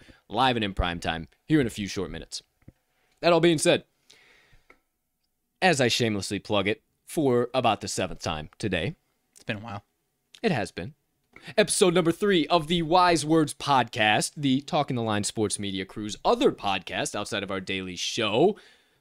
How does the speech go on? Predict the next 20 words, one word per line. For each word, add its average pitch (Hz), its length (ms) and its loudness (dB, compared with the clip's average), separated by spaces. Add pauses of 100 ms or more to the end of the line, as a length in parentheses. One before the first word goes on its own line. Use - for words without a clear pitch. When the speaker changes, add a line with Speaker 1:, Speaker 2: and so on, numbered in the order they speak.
Speaker 1:
featuring 143 580 -2
some 135 220 -4
of 131 100 -4
the 131 120 -2
brightest, 120 520 -2
sharpest, - 440 -4
and 107 100 -4
most 101 200 -6
electric 98 400 -6
personalities 95 720 -6
in 127 100 -2
all 139 280 2
the 139 100 -2
sports 127 320 -4
gambling 104 380 0
community, 101 440 -2
is 131 200 -4
set - 400 0
to 165 160 -4
drop 127 500 0